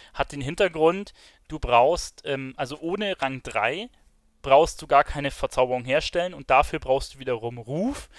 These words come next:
Und mit diesen ganzen Gammel-Chars hab ich nix in B F A gemacht. Die, die Chars sind meistens über Inseln oder über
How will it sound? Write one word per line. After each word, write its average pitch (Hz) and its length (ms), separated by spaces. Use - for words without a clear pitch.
Und 151 140
mit 151 160
diesen 147 180
ganzen 139 320
Gammel-Chars 135 760
hab 139 100
ich - 140
nix - 180
in 139 120
B 131 100
F 127 120
A 123 120
gemacht. 120 320
Die, 127 80
die 131 180
Chars 135 420
sind 139 200
meistens 135 580
über 127 240
Inseln 196 480
oder 147 380
über 131 560